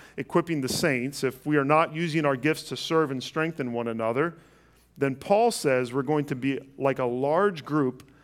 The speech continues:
of individual children who are thrown around by the waves.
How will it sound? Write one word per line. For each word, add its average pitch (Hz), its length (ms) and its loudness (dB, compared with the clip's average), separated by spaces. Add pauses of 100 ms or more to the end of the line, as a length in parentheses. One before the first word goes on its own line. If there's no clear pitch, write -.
(280)
of 143 220 0 (160)
individual 175 680 2
children 120 600 -2 (400)
who 143 160 0
are 123 100 2
thrown 156 380 2
around 131 480 2
by 120 160 0
the 113 100 -8
waves. 107 640 -10